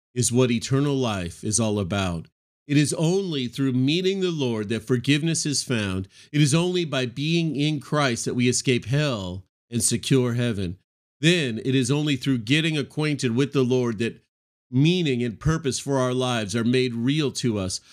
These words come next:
Also, it is only through a growing intimacy of trust in Christ that spiritual gifts and spiritual fruit can pop-,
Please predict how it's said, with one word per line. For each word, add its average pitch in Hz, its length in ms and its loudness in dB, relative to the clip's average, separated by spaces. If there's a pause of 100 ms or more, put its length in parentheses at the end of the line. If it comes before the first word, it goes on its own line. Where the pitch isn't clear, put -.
(120)
Also, 151 360 2
it 131 80 0
is 131 120 0
only 147 280 0
through 131 420 -2
a 127 140 0
growing 165 560 0
intimacy 120 680 0
of 104 140 -2
trust 147 420 0
in 143 180 2
Christ 110 520 -2 (260)
that 135 140 2
spiritual 165 500 2
gifts 127 380 0
and 123 100 0
spiritual 139 460 0
fruit 135 440 0 (360)
can 120 100 0
pop-, 143 380 0